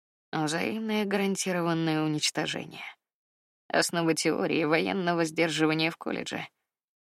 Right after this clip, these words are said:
Мой преподаватель говорил, что когда у двух сторон есть оружие, способное нанести непоправимый ущерб,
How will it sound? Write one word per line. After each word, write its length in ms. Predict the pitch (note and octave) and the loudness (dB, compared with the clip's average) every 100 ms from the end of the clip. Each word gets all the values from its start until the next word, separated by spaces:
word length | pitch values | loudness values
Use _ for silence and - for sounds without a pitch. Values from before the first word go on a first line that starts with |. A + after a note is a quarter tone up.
| _ _ - | _ _ -2
Мой 160 | E3+ | 0
преподаватель 640 | D3 D#3+ D3+ D3+ D3 - D3 | 2 0 2 2 2 -2 -2
говорил, 400 | D3 D3 D#3 D#3+ | 2 2 2 0
что 360 | - - - | -2 -4 -6
когда 340 | - D#3 D#3+ D#3+ | 0 2 4 4
у 60 | |
двух 180 | D#3+ D#3 | 4 2
сторон 380 | - D3 D3+ E3 | 0 0 0 0
есть 320 | D3+ D3+ - | -2 -2 -2
оружие, 580 | D3+ - - - - C#3+ _ _ _ _ | -2 -2 -4 -6 -8 -12 _ _ _ _
способное 720 | - - - G#3 D3+ C#3+ D3 | -6 -2 0 0 2 4 4
нанести 500 | D3+ D#3 D#3 - - | 4 2 0 -2 -2
непоправимый 760 | D3 C#3+ D3 D3+ E3+ E3+ D3 D3 | -2 0 2 2 2 0 -2 0
ущерб, 340 | - - - | -2 -2 -6